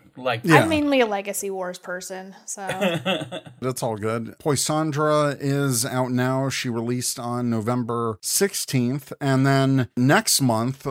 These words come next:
Speaker 2: Rita Repulsa should release as well, and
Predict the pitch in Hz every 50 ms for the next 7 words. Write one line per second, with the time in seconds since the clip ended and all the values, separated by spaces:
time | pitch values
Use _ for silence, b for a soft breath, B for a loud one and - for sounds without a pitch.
0 | - - - 120 127 143 151 147 156 139 135 120 - - - 165 175 156 - -
1 | 110 95 90 90 92 82 - - - 120 110 104 95 101 98 92 - _ _ _
2 | - 120 117 104 107 104 104 101 98 - - - - 120 110 92 90 95 104 107
3 | 98 82 76 80 95 101 107 101 104 107 104